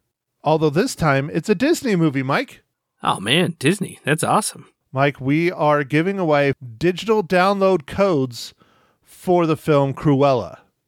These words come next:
Speaker 1: Now, all you have to do to enter is you have to email Mike or me or our nerds at realfilmnerds dot com what your favorite Clint Eastwood movie is, and you will be entered into the drawing for one of the free films.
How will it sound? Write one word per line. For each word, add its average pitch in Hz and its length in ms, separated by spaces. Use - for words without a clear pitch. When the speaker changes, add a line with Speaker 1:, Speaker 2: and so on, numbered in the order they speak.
Speaker 1:
Now, 123 180
all 135 260
you 170 120
have 170 200
to 175 100
do 175 180
to 196 120
enter 151 440
is 127 160
you 135 120
have 139 120
to 175 220
email 170 420
Mike 147 500
or 175 220
me 165 460
or 147 240
our 143 200
nerds 147 380
at 139 80
realfilmnerds 147 600
dot 135 200
com 113 400
what 175 240
your 175 120
favorite 170 420
Clint 165 240
Eastwood 160 300
movie 165 280
is, 226 220
and 160 100
you 165 80
will 165 80
be 165 180
entered 143 340
into 139 200
the 131 100
drawing 117 360
for 131 120
one 120 140
of 113 100
the 139 100
free 113 260
films. 135 580